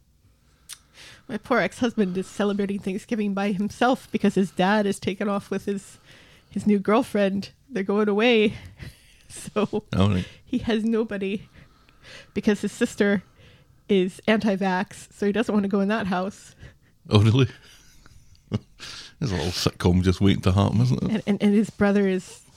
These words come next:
Speaker 1: very conservative. <laughs> So he
Speaker 2: Nice.
Speaker 1: doesn't want to go into that house.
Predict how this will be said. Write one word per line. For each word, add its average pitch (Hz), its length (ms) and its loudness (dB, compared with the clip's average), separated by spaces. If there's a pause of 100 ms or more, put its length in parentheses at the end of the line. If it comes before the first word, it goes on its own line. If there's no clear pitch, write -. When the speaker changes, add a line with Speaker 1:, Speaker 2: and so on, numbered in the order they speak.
(420)
Speaker 1:
very 196 220 0
conservative. 180 640 -6 (280)
<laughs> - 80 -16 (600)
So 107 100 -2
he 202 100 2
Speaker 2:
Nice. 220 80 2
Speaker 1:
doesn't 180 160 -4
want 175 80 -4
to 185 60 -8
go 185 80 -2
into 185 160 0
that 202 160 2
house. - 360 -10